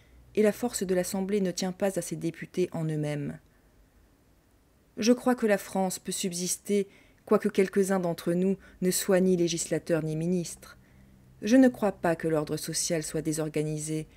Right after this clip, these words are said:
comme on l'a dit, précisément parce que l'incorruptibilité des représentants du peuple sera garantie par des lois sages. Alors, comme aujourd'hui, les députés qui forment le corps législatif en place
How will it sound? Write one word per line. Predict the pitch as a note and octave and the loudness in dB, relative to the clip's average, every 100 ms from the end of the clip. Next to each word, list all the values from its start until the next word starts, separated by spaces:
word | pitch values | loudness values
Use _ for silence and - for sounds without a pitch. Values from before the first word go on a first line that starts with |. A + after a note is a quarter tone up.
| - _ | -20 _
comme | - D3+ | -4 -2
on | D3 | 2
l'a | C#3+ | 0
dit, | C#3+ D3+ D3+ - _ _ _ _ - | -2 -6 -8 -14 _ _ _ _ -20
précisément | - C#4 C4 B3+ B3 A#3 A#3+ A#3 A#3 - - | 0 2 4 4 6 6 6 4 -2 -16 -8
parce | F#3+ | -6
que | - | 2
l'incorruptibilité | G3+ A3+ A3+ G#3 - F#3 F#3 F#3 - F#3 | 2 2 2 0 -2 -6 -2 -4 -2 -2
des | E3 | 0
représentants | D#3+ - E3+ E3 F3 | -4 -6 -6 -6 -6
du | E3 D#3 | -8 -2
peuple | E3+ E3+ - - - - - - | 0 0 -4 -20 -20 -20 -20 -6
sera | - F3 | 0 2
garantie | F3 F3+ F3+ - F#3 | 2 2 0 -2 -4
par | D#3+ | -4
des | D#3 | -2
lois | D#3+ D3+ | 0 0
sages. | - D#3 G#2+ - - - - - - - _ _ _ _ _ _ _ _ _ _ _ _ _ | -2 -6 -6 -6 -10 -12 -20 -20 -20 -20 _ _ _ _ _ _ _ _ _ _ _ _ _
Alors, | D3+ F3 F#3+ D#3+ | 2 4 4 2
comme | - D#3+ | -4 -4
aujourd'hui, | D3 D3+ E3 F#3 A3 A3+ _ _ _ _ | -4 -6 -6 -2 -2 -4 _ _ _ _
les | F#3+ G3 | 2 2
députés | A3+ A#3 B3+ | 2 0 -2
qui | B3 | -6
forment | F#3+ G#3+ G3+ F3+ | -6 -2 0 0
le | E3+ | -2
corps | - F#3+ | -2 0
législatif | E3+ D#3+ D#3 - F3 - G#3 E3 | 0 -4 -6 -4 -6 -4 -6 -6
en | D#3 | -8
place | - G#3+ G#3+ - | -4 -4 -4 -14